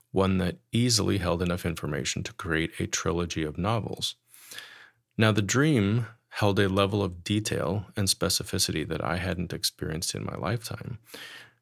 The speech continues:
Uh, there were characters, plot twists, locations, and settings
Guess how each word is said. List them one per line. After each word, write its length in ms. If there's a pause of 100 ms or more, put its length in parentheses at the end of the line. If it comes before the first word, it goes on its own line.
(160)
Uh, 160
there 220
were 160
characters, 720 (160)
plot 280
twists, 600
locations, 640
and 140
settings 540